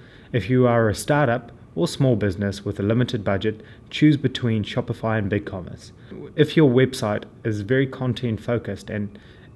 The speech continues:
e-commerce is a small feature, choose Squarespace or WooCommerce. If you are an enterprise level business, choose a self-hosted solution such as Magento or Magento Enterprise.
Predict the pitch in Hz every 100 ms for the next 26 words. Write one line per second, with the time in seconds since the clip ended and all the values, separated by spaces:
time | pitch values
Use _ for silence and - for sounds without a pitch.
0 | - - - 131 - 123 123 113 101 98
1 | - 127 123 - 117 113 156 156 - -
2 | - - - 156 156 - 170 165 - 92
3 | 95 117 117 160 190 101 90 - - -
4 | - - 147 175 160 127 110 - 143 -
5 | 135 127 120 117 120 101 107 92 95 -
6 | - - 117 98 - 123 120 117 117 -
7 | 113 110 104 104 104 101 - 104 104 98
8 | 98 98 123 117 123 127 107 101 98 110
9 | 101 104 - 104 92 - - - - -